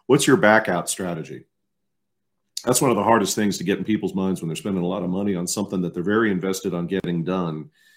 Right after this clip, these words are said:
inside a government agency or inside a, a corporation. My job, fortunately or unfortunately, is, is I'm often the person saying, "But what are you gonna do if this fails?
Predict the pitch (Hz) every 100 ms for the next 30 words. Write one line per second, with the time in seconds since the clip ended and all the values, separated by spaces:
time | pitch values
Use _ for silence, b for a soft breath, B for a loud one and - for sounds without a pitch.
0 | b b 117 107 104 - 95 92 92 95
1 | 90 87 92 80 82 76 78 95 98 -
2 | 92 90 85 80 - 82 - 87 82 90
3 | - 69 b b b b b _ - 110
4 | 113 117 113 98 92 120 113 110 95 98
5 | 117 - 95 - 90 90 87 95 101 113
6 | 110 104 92 - 104 - 87 - 113 104
7 | 92 82 92 - - 95 104 120 131 120
8 | 120 104 120 107 95 - 95 87 -